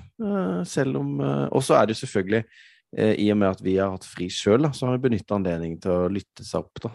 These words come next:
på, på det som vi pleier å anbefale selv, eh,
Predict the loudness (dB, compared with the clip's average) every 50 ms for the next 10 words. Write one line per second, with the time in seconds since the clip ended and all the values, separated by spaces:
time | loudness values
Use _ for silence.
0 | -12 _ _ -8 -6 -4 -4 -4 -4 -4 -4 -6 -6 -8 -12 _ _ _ _ _
1 | _ _ _ _ _ _ _ _ _ _ -8 -4 -2 0 2 2 2 2 0 2
2 | 4 4 4 4 2 -2 -4 -2 0 0 0 0 0 0 2 2 2 2 0 -2
3 | -2 -2 -2 -2 -2 -2 -2 -4 -4 -4 -6 -8 -8 -6 -4 -2 -2 -2 -2 0
4 | 0 0 0 0 -2 -4 -6 -6 -8 -8 -8 -8 -8 -8 -8 -8 -8 -10 -10